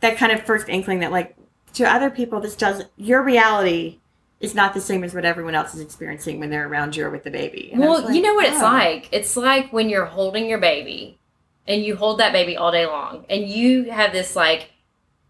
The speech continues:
Speaker 2: visual of your baby because you, the baby is, like, what is it, like, six inches from your face?
Speaker 1: Mm-hmm.
Speaker 2: And then all of a sudden somebody comes over and holds your baby, and you sit across the room, and you are like, "Oh my God, it's so tiny."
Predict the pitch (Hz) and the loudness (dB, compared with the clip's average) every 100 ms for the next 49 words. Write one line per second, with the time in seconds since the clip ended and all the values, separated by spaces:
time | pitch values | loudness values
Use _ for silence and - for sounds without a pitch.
0 | _ - 202 254 262 254 180 196 208 190 | _ 0 4 4 4 4 4 2 2 2
1 | 185 190 175 196 170 170 170 180 - - | 2 -2 -4 -4 -4 -6 -12 -14 -16 -8
2 | 180 196 196 214 175 175 - - _ _ | 0 2 2 -2 -2 -2 -6 -10 _ _
3 | _ _ _ - _ 185 180 170 - 180 | _ _ _ -20 _ 0 2 2 -4 -2
4 | 190 165 147 - - - 247 - 208 220 | 0 0 -4 -8 -4 -2 -2 -4 -4 -4
5 | 220 233 214 208 214 233 - - _ 208 | -6 -6 -6 -2 0 0 -6 -12 _ -20
6 | 190 175 _ _ _ 226 220 214 233 220 | -20 -20 _ _ _ 2 4 4 6 6
7 | 220 240 233 202 190 208 202 202 202 190 | 4 4 2 2 2 2 2 0 0 0
8 | 180 170 175 185 180 180 170 170 175 175 | 2 0 0 -2 -2 2 4 4 0 -2
9 | 175 190 180 170 - 170 170 180 175 170 | -4 -2 -2 -4 -6 -2 0 2 0 0
10 | 175 175 175 170 165 160 - _ _ _ | -2 0 2 2 2 0 -8 _ _ _
11 | 214 254 226 240 202 _ 185 - 226 208 | -10 -10 -8 -10 -10 _ -12 -8 -8 -8
12 | 170 220 - | -12 -12 -14